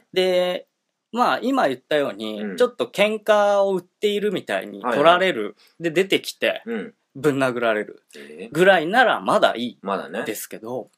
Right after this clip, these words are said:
Speaker 1: これ一番怖いのは、
Speaker 2: うん。
Speaker 1: ノックして、えー、その、立ってるでしょ、トイレの前に。
Speaker 2: うん。
Speaker 1: そのドア越しに銃で撃たれるっていう
Speaker 2: うん、なんだそれ。
Speaker 1: 可能性があるんですよ。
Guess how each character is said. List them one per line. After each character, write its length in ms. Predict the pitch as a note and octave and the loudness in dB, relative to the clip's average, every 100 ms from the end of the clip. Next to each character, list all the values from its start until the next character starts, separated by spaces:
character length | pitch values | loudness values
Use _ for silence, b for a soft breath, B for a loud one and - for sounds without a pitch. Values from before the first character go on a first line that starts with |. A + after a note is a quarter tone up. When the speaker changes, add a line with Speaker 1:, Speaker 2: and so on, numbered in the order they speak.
| _ _ _ - | _ _ _ -4
Speaker 1:
こ 100 | C3+ | 0
れ 60 | B2+ | 0
一 280 | B2 A#3 | -2 -2
番 220 | B3 A#3+ A3 | 0 0 4
怖 260 | G#3+ A3 | 4 4
い 60 | E3 | 2
の 120 | G#2 | -4
は、 280 | C3+ C3 - | -2 -2 -2
Speaker 2:
う 60 | F2 | -8
ん。 40 | - | -2
Speaker 1:
ノ 120 | A#3+ | -2
ッ 40 | B3 _ | -2 _
ク 120 | - | -8
し 160 | A2 - | -6 -6
て、 440 | - D3+ B2 - _ _ _ _ - | -2 2 2 0 _ _ _ _ -10
え 180 | A2 G#2 | -8 -6
ー、 20 | |
そ 160 | - E3 | -4 -4
の、 280 | F3+ F3 _ _ | -4 -6 _ _
立 120 | G#3+ | -2
っ 40 | A3 | -2
て 80 | A#2+ | -10
る 100 | G2 | -10
で 40 | |
し 100 | - | -10
ょ、 60 | B2+ | -6
ト 120 | A#2+ | -4
イ 40 | |
レ 60 | G#2 | -4
の 100 | F#2+ | -6
前 180 | G2 F2+ | -12 -14
に。 60 | |
Speaker 2:
う 20 | |
ん。 40 | _ _ - | _ _ -12
Speaker 1:
そ 180 | - A#3+ | -2 0
の 320 | C#4 C3+ - _ _ - | 2 0 -4 _ _ -6
ド 260 | C3+ G3 | 0 4
ア 60 | B3 | 4
越 200 | A#3+ A#3 | 2 0
し 120 | A3 | -2
に 260 | A#3 A#3 - | -4 -4 -6
銃 240 | - G#3+ | -4 0
で 80 | A#2+ | 0
撃 100 | G#2+ | -2
た 160 | - B2 | -4 -6
れ 120 | C3+ | -6
る 160 | A2 F#2 | -8 -12
っ 40 | |
て 80 | F#3 | -6
い 100 | A2+ | -4
う 60 | G#2+ | -2
Speaker 2:
う 20 | |
ん、 60 | G#2+ | -4
な 200 | - C#3+ | -4 -8
ん 160 | F3+ - | -10 -4
だ 120 | F3 | -4
そ 160 | F#3+ B2+ | 2 2
れ。 40 | |
Speaker 1:
可 20 | B2 | 2
能 60 | |
性 180 | B2 B2 | 2 2
が 120 | A2+ | 4
あ 40 | A#2 | 2
る 120 | G#2 | 0
ん 40 | |
で 80 | F#2+ | -12
す 140 | - | -16
よ。 120 | - | -14